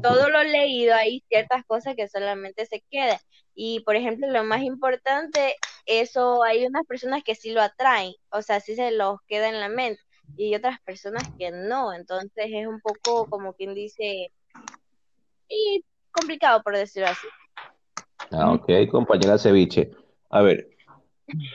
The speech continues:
Speaker 2: entonces, entonces, ¿en qué, en qué, en qué nos estamos quedando? En que la, la llegada de la red social, perdón, en este caso, al internet, a nuestras vidas, nos ha hecho,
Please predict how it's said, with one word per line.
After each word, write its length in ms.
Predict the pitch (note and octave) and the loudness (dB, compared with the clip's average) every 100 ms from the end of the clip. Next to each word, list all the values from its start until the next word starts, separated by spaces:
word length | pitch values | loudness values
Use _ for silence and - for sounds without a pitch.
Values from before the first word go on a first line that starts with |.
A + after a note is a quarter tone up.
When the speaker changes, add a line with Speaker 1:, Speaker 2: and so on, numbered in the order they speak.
| - | 2
Speaker 2:
entonces, 440 | A#2+ C3+ C3+ E3+ E3+ | 4 6 6 4 6
entonces, 440 | C3 - C#3 C#3+ | 4 6 4 6
¿en 140 | D3+ D#3 | 2 4
qué, 120 | D3 | 6
en 160 | C3+ - | 6 6
qué, 100 | C#3+ - | 2 4
en 120 | C#3 A2 _ C3 - | 0 0 _ -8 0
qué 80 | F3+ | 4
nos 120 | D#3+ | 4
estamos 340 | C#3 A#2+ A2 | 6 4 4
quedando? 320 | G2+ E2+ F2+ - | 4 4 2 -6
En 160 | F#2 F2+ | -4 0
que 240 | F#2 F2+ | 4 6
la, 500 | F2+ F2+ F2+ F2 - - _ _ _ _ - | 8 6 6 6 2 -2 _ _ _ _ 0
la 120 | F#2 | 4
llegada 240 | F#2 F#2+ B2+ | 6 6 6
de 40 | |
la 60 | B2+ | 6
red 120 | B2+ | 2
social, 360 | B2 A2+ G2 - | -2 0 0 2
perdón, 220 | F2+ D#2 | -2 -2
en 120 | F2 | -4
este 160 | G2+ G2+ | -8 -2
caso, 240 | G2 - | -2 0
al 100 | D#2+ | 0
internet, 480 | G#2+ A2 A2+ A2 - - _ _ _ _ _ - | 0 4 4 4 2 -2 _ _ _ _ _ -6
a 120 | D#2+ | -2
nuestras 340 | F2 G#2 - G#2 | 0 0 2 4
vidas, 320 | G#2 G2 F2+ - _ | 6 6 4 -2 _
nos 160 | G2 F#2 | 0 4
ha 120 | G2+ | 4
hecho, 540 | G#2+ A#2+ B2 C#3+ - | 4 4 4 0 -8